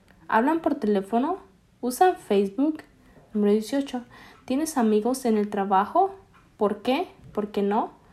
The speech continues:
Número diecinueve, ¿tus vecinos son tus amigos también?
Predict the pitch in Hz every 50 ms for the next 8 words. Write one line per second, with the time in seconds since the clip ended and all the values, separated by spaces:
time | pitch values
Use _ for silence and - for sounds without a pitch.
0 | - - - - - - - - 214 208 202 202 202 202 208 - 214 233 247 254
1 | 247 247 240 - - - - - - - - - - _ _ _ - 240 247 247
2 | 240 - 254 254 - - 269 285 320 339 349 - - 285 285 277 277 311 302 -
3 | 247 214 214 214 208 220 240 254 254 - 220 208 208 202 196 196 220 269 349 370